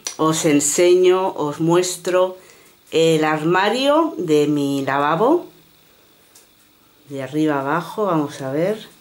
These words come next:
Este es el armario, digamos, más grande. Luego tengo uno más, más pequeñito. Y bueno, os voy a empezar a enseñar un poquito las cosas que tengo en este armario.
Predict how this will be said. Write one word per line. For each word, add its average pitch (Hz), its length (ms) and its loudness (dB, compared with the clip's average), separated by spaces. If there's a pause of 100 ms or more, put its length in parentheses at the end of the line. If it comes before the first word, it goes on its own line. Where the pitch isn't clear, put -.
(1080)
Este - 200 -14
es 160 120 -12
el 143 140 -8
armario, 156 720 0
digamos, 147 400 0
más 143 180 -4
grande. 180 400 0
Luego 180 240 2
tengo 170 240 -2
uno 170 220 -2
más, 160 600 -2 (680)
más 170 340 -4
pequeñito. 175 760 0 (1300)
Y 226 80 -8
bueno, 190 400 0
os 175 220 0
voy 226 240 2
a 226 80 4
empezar 214 380 0
a 185 60 4
enseñar 180 460 0
un 175 140 -2
poquito 165 460 0
las 175 240 -2
cosas 175 380 -4
que 180 120 -8
tengo 147 220 -4
en 147 80 -2
este 143 200 -8
armario. 139 500 -6